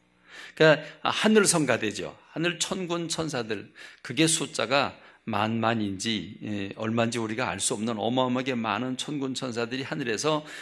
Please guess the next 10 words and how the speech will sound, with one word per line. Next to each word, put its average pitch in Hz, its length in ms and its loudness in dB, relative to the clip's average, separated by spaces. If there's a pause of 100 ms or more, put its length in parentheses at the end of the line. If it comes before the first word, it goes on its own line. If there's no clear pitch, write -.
(100)
성가대가, 156 880 4 (240)
아, 107 380 0 (200)
천사들이 127 640 -4
찬양을 117 440 -4
할 95 200 -8
때 78 240 -6 (680)
여러분, 117 200 -6
이 160 480 -8
음성이 131 800 -4 (300)
우렁찼을까요? 123 1200 -2